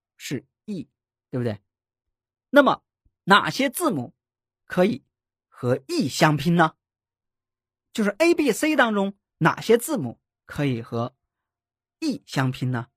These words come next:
也是可以和呃相拼呢？很显然，C，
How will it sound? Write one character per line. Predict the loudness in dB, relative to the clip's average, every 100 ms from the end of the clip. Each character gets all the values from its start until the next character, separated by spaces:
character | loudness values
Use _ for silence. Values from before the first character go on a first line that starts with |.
| _ _
也 | -2
是 | 0 -4
可 | -2
以 | -4 -4
和 | -6 -12 -4
呃 | -2 0 -4 _
相 | -2 -2
拼 | 0 -4
呢？ | -4 -8 _ _ _ _
很 | -4 0 0 -2
显 | -4 -4 -6
然， | -8 -10 _ _ _
C， | 4 4 4